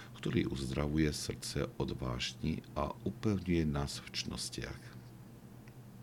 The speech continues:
Ak máme správne pochopenie duchovných zákonitostí,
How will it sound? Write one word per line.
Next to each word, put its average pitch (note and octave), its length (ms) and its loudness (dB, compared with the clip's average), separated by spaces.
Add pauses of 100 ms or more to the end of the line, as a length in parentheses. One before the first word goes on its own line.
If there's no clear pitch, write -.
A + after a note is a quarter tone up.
(500)
Ak G2 160 8
máme G#2 320 10
správne F#2+ 880 4 (320)
pochopenie D#2 880 2 (320)
duchovných D2 640 0
zákonitostí, C#2+ 1120 0